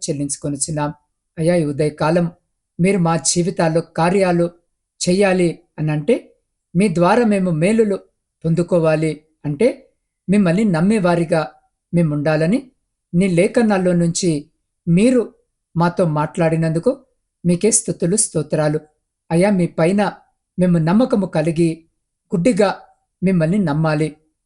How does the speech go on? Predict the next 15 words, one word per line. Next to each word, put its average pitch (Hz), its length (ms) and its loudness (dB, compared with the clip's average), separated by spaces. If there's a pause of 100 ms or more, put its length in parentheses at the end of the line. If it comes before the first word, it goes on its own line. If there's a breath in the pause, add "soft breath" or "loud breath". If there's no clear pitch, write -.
అచంచలమైన 190 680 0
ప్రేమ, 190 340 0 (520)
అమితమైనటువంటి 196 880 0
నమ్మకము 180 500 0 (420)
మాకు 208 380 0 (640)
మీ 202 140 2
పైన 185 300 0 (120)
కావాలి 147 340 -2
తండ్రి. 156 340 -2 (440)
అయ్యా, 185 200 2
మా 165 180 0
విశ్వాసాన్ని 170 720 0
వృద్ధి 156 260 -4
పొందించండి. 165 540 -2 (520)
ఆశతో 214 500 2